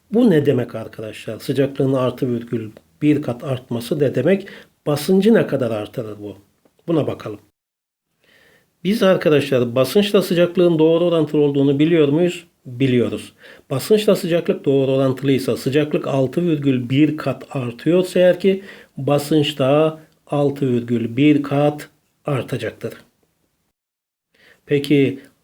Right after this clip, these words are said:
basıncın altı virgül bir kat artmasına tank dayanır mı? Başlangıçtaki basıncımız ne kadardı arkadaşlar?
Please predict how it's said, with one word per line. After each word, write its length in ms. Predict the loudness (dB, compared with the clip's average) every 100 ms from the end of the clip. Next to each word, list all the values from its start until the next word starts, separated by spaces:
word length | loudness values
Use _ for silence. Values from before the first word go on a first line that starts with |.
| _
basıncın 580 | -6 -4 0 0 2 0
altı 440 | 2 2 2 2 0
virgül 460 | 0 2 0 2
bir 240 | 4 4 2
kat 380 | -4 -8 -6 -2
artmasına 920 | -2 -2 -4 -4 -2 0 0 0 -4 -18 _
tank 720 | -8 -2 0 2 2 0 -4 -16 _ _ _ -2
dayanır 400 | 0 0 -2 -6
mı? 160 | -10 -14 _ _ _ _ _ _ _ _ _ _ _ _ _ _ _ _ _ -20 -20 _ _
Başlangıçtaki 760 | -2 -2 2 2 2 0 0 2
basıncımız 520 | 0 0 0 0 2
ne 100 | 2
kadardı 360 | 2 2 4 2
arkadaşlar? 540 | 2 0 2 0 0